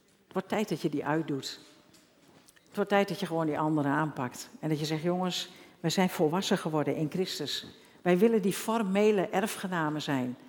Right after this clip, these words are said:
Waarvan al gezegd wordt dat we in de Heilige Geest al gebruik mogen maken van alles wat wij nodig hebben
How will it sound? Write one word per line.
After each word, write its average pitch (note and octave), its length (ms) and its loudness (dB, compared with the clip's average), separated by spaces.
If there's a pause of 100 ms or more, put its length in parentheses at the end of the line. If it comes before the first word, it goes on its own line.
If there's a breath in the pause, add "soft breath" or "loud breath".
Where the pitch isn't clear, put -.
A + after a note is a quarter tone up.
(440 loud breath)
Waarvan G#3 300 2
al F#3+ 100 6
gezegd F#3 380 2
wordt F3+ 240 -4
dat F3 180 2
we E3 160 -2
in C4 180 4
de G3 80 4
Heilige E3+ 440 4
Geest - 460 -2 (200 loud breath)
al F3+ 100 2
gebruik G#3 480 2
mogen A#3 300 2
maken G#3 300 2
van - 240 -4
alles C#4+ 300 -2
wat A3+ 160 -6
wij E3 140 -2
nodig G#3+ 360 -2
hebben G#3 320 0